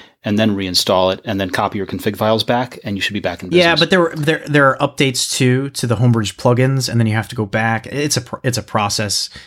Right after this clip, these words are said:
Speaker 2: I gotta,
Speaker 1: Yeah.
Speaker 2: I, I gotta
Speaker 1: Anyway.
Speaker 2: spend a weekend and, and f-, set it up again 'cause I liked it.
Speaker 1: Yes, but the, the point of this is the greater story. Harmony Link was a product that preceded the Harmony Home Hub.
Speaker 2: Right.
Speaker 1: And Harmony Link relied on the cloud service to operate.
Speaker 2: Yes.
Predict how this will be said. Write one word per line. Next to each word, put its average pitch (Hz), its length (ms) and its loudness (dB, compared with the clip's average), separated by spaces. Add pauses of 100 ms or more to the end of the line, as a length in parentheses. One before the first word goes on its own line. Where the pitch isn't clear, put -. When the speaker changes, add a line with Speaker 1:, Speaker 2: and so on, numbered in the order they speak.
(120)
Speaker 2:
I 175 80 2
gotta, 180 100 6
Speaker 1:
Yeah. - 100 0
Speaker 2:
I, 180 80 0 (300)
I 202 80 0
gotta 226 120 2
Speaker 1:
Anyway. - 20 6
Speaker 2:
spend 156 220 4
a - 20 2
weekend 120 340 4
and, 107 140 0
and 110 220 -2
f-, - 360 -18
set - 240 0
it 104 80 -2
up 98 140 -2
again 95 180 -2
'cause 113 140 0
I - 20 2
liked 104 300 -4
it. - 160 -20 (240)
Speaker 1:
Yes, - 260 -8 (380)
but 127 260 0 (200)
the, - 80 -2
the 123 180 -4
point 226 260 4
of 117 60 2
this 101 180 4
is 107 80 -2
the - 60 0
greater 135 320 4
story. 92 360 -6 (420)
Harmony 196 400 4
Link 113 340 2
was 110 100 0
a 110 60 -6
product 107 580 0
that 107 160 2
preceded 110 460 2
the 101 80 0
Harmony 101 300 0
Home 107 200 -2
Hub. 117 300 0
Speaker 2:
Right. 110 240 -2 (580)
Speaker 1:
And 110 480 2
Harmony 175 380 2
Link 139 340 4
relied 120 400 4
on 107 140 2
the 104 60 -4
cloud 127 340 0
service 98 300 -2
to - 100 -4
operate. - 340 -2
Speaker 2:
Yes. - 440 -6